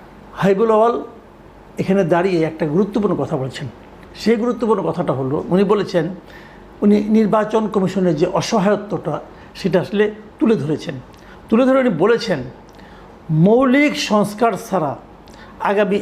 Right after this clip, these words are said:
এক হাজার বছরেও এদেশে সুষ্ঠু নির্বাচন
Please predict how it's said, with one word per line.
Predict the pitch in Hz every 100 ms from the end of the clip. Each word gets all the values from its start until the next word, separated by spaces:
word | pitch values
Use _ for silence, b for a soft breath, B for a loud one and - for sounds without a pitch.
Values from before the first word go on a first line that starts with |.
| -
এক | 196 -
হাজার | 226 226 240
বছরেও | 180 170 202 160 139 127 - B B B
এদেশে | 196 185 185 - 175
সুষ্ঠু | - 233 151 - - 202
নির্বাচন | 175 170 147 156 143 160 151